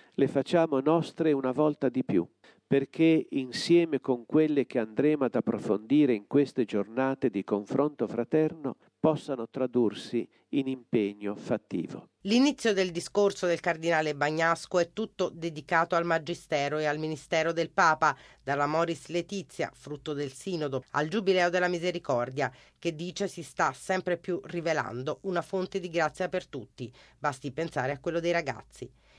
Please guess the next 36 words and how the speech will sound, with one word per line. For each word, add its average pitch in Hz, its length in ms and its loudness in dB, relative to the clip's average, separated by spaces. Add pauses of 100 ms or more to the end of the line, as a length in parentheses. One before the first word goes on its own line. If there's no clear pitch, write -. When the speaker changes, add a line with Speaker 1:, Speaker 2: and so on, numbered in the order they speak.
(120)
Speaker 2:
Il 214 140 -2
porporato 180 600 2
rileva 165 400 2
poi 156 220 0
come 139 200 -4
le 139 120 -2
parole 156 320 0
del 143 180 -6
Papa 156 280 0
rivolte 147 480 -4
ieri 151 420 0
alla 135 180 0
cei 156 420 -2 (120)
costituiscano 190 920 -2
l'orientamento 180 800 0
più 208 220 -6
prezioso 165 680 -2
per 180 160 -2
i 180 60 -2
lavori 165 380 0
dell'Assemblea. 170 920 -2 (120)
Centrale 175 600 4
la 160 120 2
visita 170 480 0
di 170 100 -4
Francesco 170 560 -2
a 151 60 4
Lesbo, 139 580 -2
che 170 120 -2
impegna 185 440 0
a 170 60 2
non 185 160 2
retrocedere 165 800 -2
dal 139 180 -2
fronte 170 380 -4
dell'accoglienza 147 1000 -2